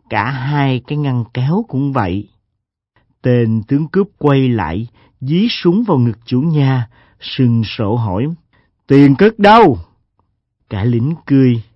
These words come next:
"Mỗi khi tôi vẫn cất trong tủ sắt này." "Vậy bây giờ cất ở đâu?" "Bây giờ ấy à, bây giờ thì không có tiền." "Còn những chìa khóa này mở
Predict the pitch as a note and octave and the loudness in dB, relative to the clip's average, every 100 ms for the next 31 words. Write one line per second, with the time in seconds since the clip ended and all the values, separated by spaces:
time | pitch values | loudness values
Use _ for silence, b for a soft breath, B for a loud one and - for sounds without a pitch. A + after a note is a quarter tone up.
0 | _ _ _ b b b A#2 A#2 C3 E3+ | _ _ _ b b b -2 0 0 2
1 | E3 D#3 D3+ - b - E3 D#3+ D#3 C3 | 4 6 4 0 b -2 2 4 4 2
2 | C3 C3 - A3+ - - F3 E3 C#3+ C3 | -2 -4 -4 -6 -4 -2 0 0 -2 -4
3 | - B3 - D#3+ D3 C3+ B2+ _ _ _ | -4 -6 -2 0 0 0 -6 _ _ _
4 | _ _ _ _ A#2 C3+ C#3 D3+ D3+ E3 | _ _ _ _ 0 4 6 8 6 4
5 | D3+ D3 C#3 G3+ A3+ F3+ F#3 F#3+ F#3+ F3 | 4 4 4 2 0 2 4 4 4 2
6 | - _ _ _ _ _ _ _ _ _ | -6 _ _ _ _ _ _ _ _ _
7 | D#3+ F3 D3+ D3+ C#3+ C3+ D#3+ G3 D#3+ C#3 | 0 0 2 2 2 2 0 0 0 -2
8 | C3 B2 _ _ _ _ _ _ _ _ | -4 -8 _ _ _ _ _ _ _ _
9 | - C3+ C3+ A#2+ B2+ B2 A#2 - B2 A#2+ | -4 0 0 2 0 0 -2 -2 -2 -2
10 | A#2 G#2+ - E3 D#3 F#3 G3 D#3 C#3 C3+ | -2 -4 -2 -2 0 -2 -2 2 4 4
11 | B2+ - _ _ _ _ _ _ - D3+ | 0 -8 _ _ _ _ _ _ 0 4
12 | D#3 D3+ D3+ D3+ D3+ D#3+ A3 - D#3 F3+ | 6 4 4 4 4 4 2 2 2 2
13 | G3 B3+ F3 D3+ D#3 | 2 4 4 4 2